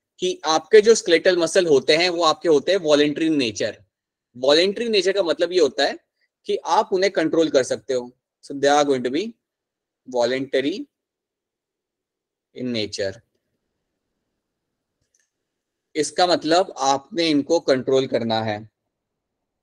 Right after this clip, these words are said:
अच्छा, फिलहाल class में ध्यान दो आप लोग। सर, कौन सा है, frog या cockroach? बेटा, अभी class, इसको देख लो फिलहाल के लिए, यहाँ पे देख लो, फिर हम लोग बाद में discuss करते हैं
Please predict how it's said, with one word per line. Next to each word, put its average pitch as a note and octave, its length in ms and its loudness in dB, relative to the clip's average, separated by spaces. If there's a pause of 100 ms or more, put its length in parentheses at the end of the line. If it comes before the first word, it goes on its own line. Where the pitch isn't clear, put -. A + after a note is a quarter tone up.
(120)
अच्छा, A3 220 0
फिलहाल F#3+ 280 4
class D#3 420 0
में F3+ 120 2
ध्यान D#3 240 2
दो D#3+ 80 4
आप D3+ 200 0
लोग। B2+ 380 -2
सर, C3 160 -18
कौन B2+ 260 -10
सा B2 140 -8
है, A#2+ 80 -8
frog A2+ 260 -6
या A2+ 80 -6
cockroach? - 500 -12 (1900)
बेटा, D#3 180 2
अभी F3 240 4
class, D3 400 2
इसको C#3+ 360 2
देख D3+ 220 2
लो D#3 120 2
फिलहाल C#3 360 0
के C#3 120 -4
लिए, C#3 100 2
यहाँ B2+ 260 0
पे C#3 100 -4
देख B2+ 200 -6
लो, C3 80 -4
फिर B2+ 160 -8
हम B2+ 80 -6
लोग B2 140 -2
बाद A#2 180 0
में A#2 100 -2
discuss A#2 280 -6
करते A2 280 -6
हैं G#2+ 100 -12